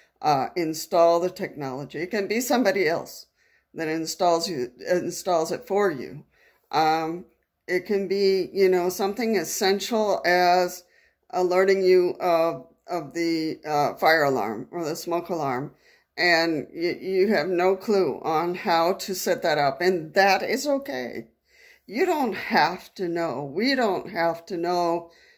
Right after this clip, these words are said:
necessarily what is necessary to install that piece of technology. So my recommendation, which I usually in these reflections, I don't put out recommendations or resources, but,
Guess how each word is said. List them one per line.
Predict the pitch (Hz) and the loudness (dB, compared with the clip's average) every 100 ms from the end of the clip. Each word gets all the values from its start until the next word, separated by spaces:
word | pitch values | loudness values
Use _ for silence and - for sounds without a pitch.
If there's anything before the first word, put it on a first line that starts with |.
| _ | _
necessarily | 160 165 156 156 151 - 240 190 156 143 147 160 - _ _ _ | -2 -2 -2 -8 -4 2 4 4 2 -2 -4 -6 -10 _ _ _
what | 165 165 185 - | -4 4 4 4
is | 202 185 202 | 0 -2 -2
necessary | 180 185 190 180 185 160 156 165 | -2 -2 -2 -6 -4 -2 -2 -4
to | 160 185 160 | -8 -6 -4
install | 156 160 160 - 180 165 165 | -4 -6 -10 -8 -2 0 0
that | 160 156 - - | -2 -2 -4 -8
piece | 170 131 - - _ _ _ _ - | -8 -8 -10 -18 _ _ _ _ -4
of | 165 160 | -4 -2
technology. | 180 - 151 131 147 - - | -8 -6 -6 -6 -8 -10 -14
So | - 220 196 143 - - _ _ _ _ _ | -4 2 4 4 -4 -14 _ _ _ _ _
my | 160 185 165 | -6 0 0
recommendation, | 170 190 220 180 160 147 156 180 165 135 127 151 214 _ _ | 2 0 0 -2 0 0 0 -2 -6 -6 -6 -10 -14 _ _
which | - 196 214 | -8 -6 -2
I | |
usually | 196 254 330 320 269 208 | 0 0 0 0 2 2
in | 190 | 4
these | 185 190 | 2 2
reflections, | 180 - 190 - 190 175 | -4 0 0 0 -4 -2
I | 170 | -2
don't | 160 160 - - _ _ _ _ _ _ _ _ _ _ _ _ _ _ _ - | -2 -4 -4 -10 _ _ _ _ _ _ _ _ _ _ _ _ _ _ _ -4
put | 185 | 2
out | 156 156 | 2 2
recommendations | 180 185 170 120 151 170 175 151 | 0 0 -2 0 -2 -2 -4 -6
or | 156 135 | -6 -4
resources, | 156 185 185 147 143 160 151 | 2 2 2 -2 -2 -6 -4
but, | 180 165 185 | 0 0 0